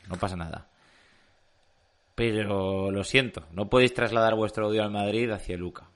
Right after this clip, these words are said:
No podéis, ¿no? Porque Luka es, mm, va a ser uno de los mejores jugadores,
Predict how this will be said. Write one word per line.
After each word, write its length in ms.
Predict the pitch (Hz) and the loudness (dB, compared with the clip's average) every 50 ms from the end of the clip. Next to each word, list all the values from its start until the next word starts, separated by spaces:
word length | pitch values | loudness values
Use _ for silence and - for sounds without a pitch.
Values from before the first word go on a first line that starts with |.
| _ _ _ 101 | _ _ _ -12
No 140 | 92 90 - | -12 -4 2
podéis, 500 | 120 139 151 139 - - - - - _ | 4 4 4 4 2 0 -8 -18 -20 _
¿no? 320 | - - 98 107 131 131 - | -12 -6 -2 -2 -2 -2 -2
Porque 520 | 107 90 80 - - 90 87 85 78 - - | -8 -8 -8 -8 -8 -6 -6 -6 -8 -10 -12
Luka 560 | 85 98 117 120 - - 131 139 - - - - | -6 -6 -6 -4 0 2 2 2 2 -2 -8 -4
es, 460 | 98 107 113 120 - - - - _ _ _ _ _ _ _ _ _ _ _ _ _ _ _ _ _ _ _ _ | -4 -2 -2 -2 -4 -8 -16 -18 _ _ _ _ _ _ _ _ _ _ _ _ _ _ _ _ _ _ _ _
mm, 1200 | - 98 98 95 95 92 92 90 90 87 87 85 85 85 82 82 80 80 80 78 76 73 69 64 50 - - - - _ - _ _ _ _ _ _ _ _ _ _ _ _ _ _ _ _ _ _ _ _ _ _ _ _ _ _ 95 90 - | -14 -12 -10 -10 -8 -8 -8 -8 -8 -8 -10 -10 -10 -12 -12 -12 -12 -14 -14 -16 -16 -16 -18 -20 -20 -20 -20 -20 -20 _ -20 _ _ _ _ _ _ _ _ _ _ _ _ _ _ _ _ _ _ _ _ _ _ _ _ _ _ -18 -2 2
va 80 | 117 117 | 2 2
a 40 | |
ser 200 | - - 131 131 | 4 4 0 0
uno 160 | 131 131 123 120 | 0 0 -2 0
de 80 | 117 | 0
los 180 | 113 110 110 104 | 2 2 0 0
mejores 400 | 104 104 101 - 110 110 117 - | -2 -6 -4 -2 -2 -2 -2 -4
jugadores, 640 | - 107 104 107 107 110 113 113 123 127 120 - | -4 0 2 4 6 6 4 4 2 0 -2 -4